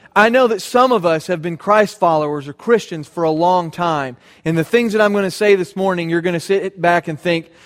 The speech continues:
"Well, that is absolutely nothing that I've not heard a hundred million times,"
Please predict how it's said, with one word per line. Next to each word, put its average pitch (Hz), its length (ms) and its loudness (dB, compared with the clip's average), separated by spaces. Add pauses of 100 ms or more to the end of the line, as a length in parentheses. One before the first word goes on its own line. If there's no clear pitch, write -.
(200)
"Well, 151 180 4
that 214 120 2
is 151 120 -2
absolutely 175 520 -2
nothing 165 320 -2
that 143 100 0
I've 135 180 -2
not 151 280 0
heard 165 240 2
a 139 80 -2
hundred 165 280 -2
million 156 360 -2
times," 143 540 -2